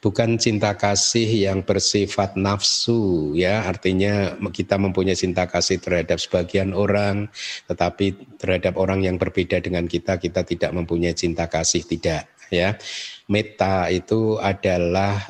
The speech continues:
eh, cinta kasih yang sifatnya itu, eh, lujati, eh, seperti, seperti apa, kalau, kalau bahasa Palinya itu artinya seperti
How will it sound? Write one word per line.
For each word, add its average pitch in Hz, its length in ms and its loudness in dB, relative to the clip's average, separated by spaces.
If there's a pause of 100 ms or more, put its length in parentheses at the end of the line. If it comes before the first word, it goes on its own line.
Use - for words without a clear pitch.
eh, 90 480 2
cinta 90 320 -2
kasih 92 480 0 (160)
yang 120 720 0
sifatnya 120 800 0
itu, 139 720 0 (680)
eh, 110 400 2
lujati, 107 640 0 (240)
eh, 110 880 0
seperti, 127 720 -4 (480)
seperti 127 880 -4
apa, 90 480 -6
kalau, 101 320 -4 (960)
kalau 107 240 -4
bahasa 98 400 -4
Palinya 101 480 -2
itu 98 240 -4
artinya 104 400 -4
seperti 107 480 -6